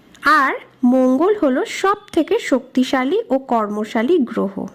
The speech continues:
আর মঙ্গল সর্বদা সেই কর্মই করে যা অন্যের উপকারে আসে। এই আঠেরো দিনের যুদ্ধ দুটি চরম অবস্থাকে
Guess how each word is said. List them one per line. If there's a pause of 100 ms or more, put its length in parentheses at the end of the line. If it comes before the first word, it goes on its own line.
(1200)
আর (160)
মঙ্গল
সর্বদা (340)
সেই (120)
কর্মই
করে (460)
যা (140)
অন্যের
উপকারে
আসে। (840)
এই (220)
আঠেরো
দিনের
যুদ্ধ (600)
দুটি (100)
চরম (140)
অবস্থাকে